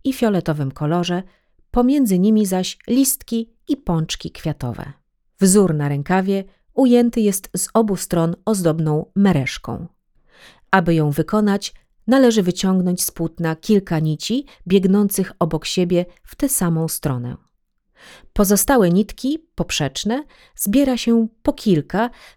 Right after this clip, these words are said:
tak żeby powstawały regularne dziurki w tkaninie. Podobny jak na rękawie wzór wyszyto na ramionach, a dokładnie na tak zwanych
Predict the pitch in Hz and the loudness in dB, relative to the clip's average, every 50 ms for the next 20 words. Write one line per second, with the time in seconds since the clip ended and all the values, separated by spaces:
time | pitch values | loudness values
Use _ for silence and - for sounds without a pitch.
0 | - - - 262 277 277 - - - 214 208 214 196 202 196 - 196 185 - - | -4 0 0 0 0 -2 -6 -6 -2 0 2 2 2 2 0 0 -2 -2 -2 0
1 | - 170 160 190 185 185 190 190 190 - 208 214 247 254 233 220 196 185 175 175 | 0 0 0 2 2 2 0 0 -2 0 2 2 2 4 4 4 4 4 2 2
2 | 180 180 175 165 156 156 147 143 - - 151 143 - - - - 151 135 135 123 | 2 0 -2 0 0 0 -2 -2 -4 -8 -10 -10 -10 -10 -8 -6 -4 -4 -4 -4
3 | 120 113 - - 143 _ _ _ _ _ _ - - 240 220 247 247 247 240 254 | -6 -6 -8 -10 -12 _ _ _ _ _ _ 0 0 2 4 4 4 4 4 4
4 | 247 254 254 254 254 - 185 180 180 180 - 185 175 170 165 160 156 - 175 165 | 4 2 2 0 -2 -2 0 0 0 0 0 0 0 2 2 0 0 0 -2 -2
5 | 156 139 135 151 147 - 190 196 202 202 202 - _ _ _ - 196 190 220 240 | 0 -2 -4 -6 -4 0 0 0 0 0 -4 -10 _ _ _ -4 2 4 4 4
6 | - - 262 - 247 226 214 196 180 165 165 165 170 175 180 180 185 - - - | 4 2 -2 0 2 2 4 4 4 2 2 2 2 2 0 0 -2 -4 -8 -16
7 | - _ _ _ - 220 226 226 262 262 262 - 254 240 233 214 226 220 220 202 | -20 _ _ _ 0 0 2 2 2 0 0 2 2 2 2 2 2 4 4 4
8 | 190 190 185 190 190 196 190 190 170 160 165 156 156 160 156 156 - - | 2 2 0 0 -2 -2 0 0 0 0 0 0 0 0 -2 -4 -6 -12